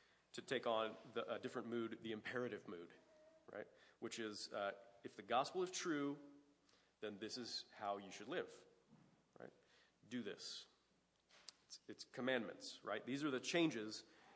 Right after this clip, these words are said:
that you should see in your relationships. God wants us to live, and these, these changes, the way that we're supposed to live in light of the gospel,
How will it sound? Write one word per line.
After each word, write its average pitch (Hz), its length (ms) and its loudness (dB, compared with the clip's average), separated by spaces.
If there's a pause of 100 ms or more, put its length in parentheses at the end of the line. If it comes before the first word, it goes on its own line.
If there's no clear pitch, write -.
(160)
that 123 180 6
you 151 120 0
should 135 220 -4
see 156 400 2
in 160 100 6
your 143 120 8
relationships. 127 760 2
God 139 220 8
wants 151 220 6
us 139 140 -4
to 139 100 -2
live, 147 280 6
and 123 100 4
these, 156 260 -2
these 175 160 -6
changes, 123 480 2
the 117 100 -8
way 143 260 2 (320)
that 131 80 2
we're 151 120 2
supposed 170 320 0
to 185 60 2
live 160 340 6
in 127 80 2
light 135 160 10
of 160 60 4
the 160 80 2
gospel, 135 520 6